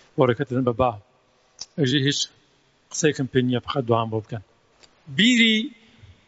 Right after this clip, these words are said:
کەسێکە کەومەوە لێرە کە وڵاتەکەی خۆی، لە ناو وڵاتەکەی خۆی هەست بە نەوعی لە تەنگیە کات،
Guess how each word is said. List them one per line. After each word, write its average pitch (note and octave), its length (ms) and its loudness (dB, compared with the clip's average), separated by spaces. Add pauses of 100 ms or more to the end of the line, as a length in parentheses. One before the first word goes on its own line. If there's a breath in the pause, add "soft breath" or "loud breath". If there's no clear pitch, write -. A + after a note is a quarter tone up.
(320)
کەسێکە D3+ 460 2
کەومەوە A#2+ 360 0
لێرە A#2 260 0 (960)
کە D3+ 60 0
وڵاتەکەی D#3 600 2
خۆی، G#3+ 220 2 (520)
لە D3 200 2
ناو A3+ 120 2
وڵاتەکەی C3 540 -6
خۆی C#3+ 200 -2 (1040)
هەست - 220 -6
بە D3+ 60 4 (140)
نەوعی F3+ 320 2
لە C3 120 0
تەنگیە B2+ 400 0
کات، G2+ 220 -14